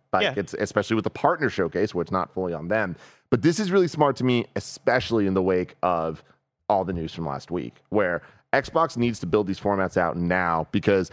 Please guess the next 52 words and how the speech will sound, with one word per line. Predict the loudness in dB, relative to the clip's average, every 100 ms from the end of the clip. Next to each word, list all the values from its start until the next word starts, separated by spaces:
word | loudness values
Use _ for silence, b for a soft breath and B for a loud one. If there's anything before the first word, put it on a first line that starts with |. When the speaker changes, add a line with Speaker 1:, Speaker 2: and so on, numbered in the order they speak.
| B 0
Speaker 1:
they're | 0
gonna | 2 0
need | 0 -2 -2 -4 -6 _ -6
a |
place | -6 -2 0 0 -4 -10 -4
to |
be | 0
able | 0
to | -2
talk | -2 -4 0
about | 0 0
all | -2
the | -4
Game | -6 -6
Pass | -6 -6
updates | -8 -6 -6 -6 -4
and | -2
all | 0
the | -2
Activision | -6 -6 -8 -8 -8
stuff | -6 -6 -6
that's | -8
gonna | -6 -6
come | -4 -4 -4 B B
over | 0 0 0 -6
time. | -4 -2 -2 -4 -2
And | 2 4
while | 4
that | 2 -2 2
probably | 4 4
won't | 2 2
be |
a | -2
partner | 2 0 0
showcase, | 0 0 0 -2 -4 -4
I | -2
think | 0 -2
it's | 0
smart | 0 0
to |
define | -4 -2 -2 0
a | -4
partner | 0 2 2 0
showcase | 0 0 -2 -2
now | 0 2 0 B B
so | -2
that | 0 2
later | 0 0
they | -2
can | -4
potentially | -4 -4 -4 -6
define | -6 -4 -4 -4